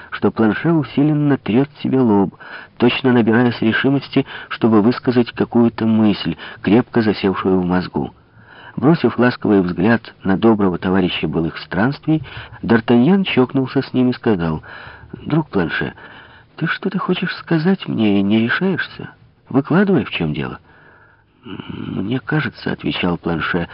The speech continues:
вы опять отправляетесь в какую-то экспедицию». «Допустим. У вас опять какая-то новая идея?»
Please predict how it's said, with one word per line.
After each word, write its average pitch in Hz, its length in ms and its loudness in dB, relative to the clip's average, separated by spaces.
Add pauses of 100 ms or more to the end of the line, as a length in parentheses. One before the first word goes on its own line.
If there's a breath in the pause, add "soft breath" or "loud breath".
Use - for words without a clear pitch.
(480 loud breath)
вы 120 260 0
опять 139 440 -2
отправляетесь 127 760 -2
в - 180 -16
какую-то - 520 -6
экспедицию». - 760 -6 (520)
«Допустим. 151 920 -4 (1120 loud breath)
У 98 60 -8
вас 113 220 -6
опять 127 260 0
какая-то 123 380 0
новая 120 320 4
идея?» 147 400 2